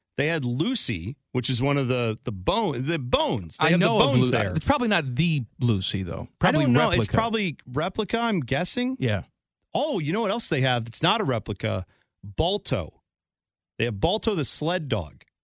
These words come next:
Speaker 1: You know the
Speaker 2: Bal-
Speaker 1: guy. They do.
Speaker 2: <laughs> Okay.
Speaker 1: Iditarod. You've ever heard of that? The
Speaker 2: I've
Speaker 1: s-,
Speaker 2: heard
Speaker 1: the
Speaker 2: of the
Speaker 1: sled race?
Speaker 2: Iditarod,
Speaker 1: Okay,
Speaker 2: yes.
Speaker 1: that's based on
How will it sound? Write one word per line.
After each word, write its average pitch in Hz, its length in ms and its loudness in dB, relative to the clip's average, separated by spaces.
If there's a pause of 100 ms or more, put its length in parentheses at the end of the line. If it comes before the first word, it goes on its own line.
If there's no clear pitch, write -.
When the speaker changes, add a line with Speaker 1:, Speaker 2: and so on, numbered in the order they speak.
(160)
Speaker 1:
You 160 80 0
know 190 60 2
the 170 100 2
Speaker 2:
Bal- 135 140 2
Speaker 1:
guy. - 80 -12 (540)
They 285 120 -2
do. 370 300 -2
Speaker 2:
<laughs> 196 40 0
Okay. 170 520 -4 (160)
Speaker 1:
Iditarod. 165 680 0
You've 131 140 0
ever 170 180 0
heard 185 160 0
of 180 80 0
that? 196 160 0
The 196 60 0
Speaker 2:
I've 180 60 4
Speaker 1:
s-, 160 120 0
Speaker 2:
heard 196 160 4
Speaker 1:
the 185 60 2
Speaker 2:
of 170 60 0
the 165 40 2
Speaker 1:
sled 147 220 2
race? 120 240 4
Speaker 2:
Iditarod, 101 160 4
Speaker 1:
Okay, 113 220 2
Speaker 2:
yes. 123 120 0
Speaker 1:
that's 170 280 0
based 180 440 -2
on 135 400 2